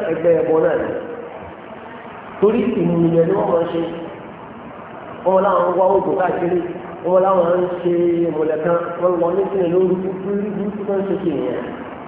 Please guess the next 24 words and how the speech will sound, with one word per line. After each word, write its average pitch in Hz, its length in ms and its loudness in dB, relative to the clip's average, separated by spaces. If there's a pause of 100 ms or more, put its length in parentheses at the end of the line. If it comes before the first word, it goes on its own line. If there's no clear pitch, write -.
(640)
So, 151 120 -4 (220)
òun 165 240 2
náà, 202 140 2 (260)
ẹbọ 151 260 -2
náà 170 260 4
ni, 147 220 0 (1120)
òun 143 180 0
náà 175 180 4
túmọ̀ 170 340 0
sí. - 160 -4 (120)
Ṣé 214 140 0
ni 208 100 2
wọ́n 214 200 4
para 196 220 4
àwọn 190 220 4
nìkan 180 320 2
lè 160 100 2 (160)
ń 202 180 2 (380)
ẹbọ 190 320 0
tó 196 140 0
ń 196 220 0
ṣe 190 140 2
ń 196 100 6
múnà 196 240 4